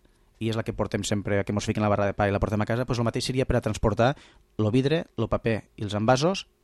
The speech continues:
fins al punt de, de, fins a les escombra-, fins als contenidors, no? Això també anirem les properes setmanes fent campanyes perquè no s'ajunti una mica tot. No sé si n'hi haurà per tota la població, però n'hi haurà un, un bon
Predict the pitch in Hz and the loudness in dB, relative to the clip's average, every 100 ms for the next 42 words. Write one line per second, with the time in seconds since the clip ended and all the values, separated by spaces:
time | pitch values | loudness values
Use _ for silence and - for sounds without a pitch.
0 | - 104 104 98 107 104 117 110 - 98 | -12 -6 -6 -4 -6 -4 -2 -4 -6 -10
1 | 95 - _ _ 101 95 - 101 92 - | -10 -14 _ _ -16 -12 -6 -6 -6 -8
2 | 101 98 95 90 113 101 101 95 101 123 | -6 -4 -4 -4 -4 -2 -2 -2 -4 -6
3 | - - - - - - 117 120 117 110 | -8 -20 -20 -20 -14 -6 -2 0 0 -2
4 | 107 104 - - - 110 101 104 104 104 | -2 -6 -8 -14 -8 -6 -4 -4 -4 -4
5 | 107 101 98 107 127 170 - - _ - | -6 -6 -4 -4 -4 -6 -10 -14 _ -10
6 | 107 107 101 107 104 101 98 117 143 - | -6 -6 -6 -6 -4 -4 0 0 0 -4
7 | - - 139 147 123 117 120 101 123 107 | -18 4 6 6 4 2 2 2 2 0
8 | 101 107 95 113 113 104 101 98 101 101 | 0 0 0 0 0 0 0 -2 -2 -6
9 | - _ - - - - - - 107 101 | -10 _ -20 -20 -20 -20 -10 -4 -2 -2
10 | - 107 101 101 98 | -2 -2 0 -2 -2